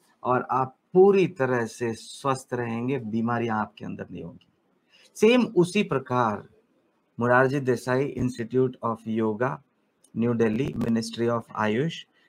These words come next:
ने हमारी ऑर्गेनाइजेशन को भी चुना है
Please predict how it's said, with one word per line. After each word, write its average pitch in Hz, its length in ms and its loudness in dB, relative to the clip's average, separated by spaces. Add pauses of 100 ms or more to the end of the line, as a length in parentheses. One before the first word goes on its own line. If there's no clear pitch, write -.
ने 170 80 -2
हमारी 165 500 4
ऑर्गेनाइजेशन 139 840 2
को 113 140 -4
भी 110 120 -2
चुना 101 320 -6
है 98 220 -14